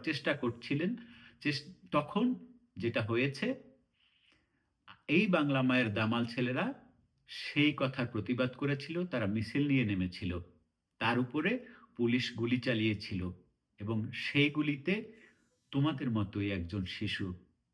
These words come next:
যে শহীদ হয়, তার নাম শহীদ ওহিউল্লাহ।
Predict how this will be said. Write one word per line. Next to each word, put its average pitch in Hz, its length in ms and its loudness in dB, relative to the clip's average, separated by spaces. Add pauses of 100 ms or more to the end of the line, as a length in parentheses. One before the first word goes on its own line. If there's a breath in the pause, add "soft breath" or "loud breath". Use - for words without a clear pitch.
(580)
যে 92 400 -2 (260)
শহীদ 95 420 -4
হয়, 87 260 -2 (540)
তার 98 260 0
নাম 117 400 -2 (320)
শহীদ 104 440 0
ওহিউল্লাহ। 98 540 0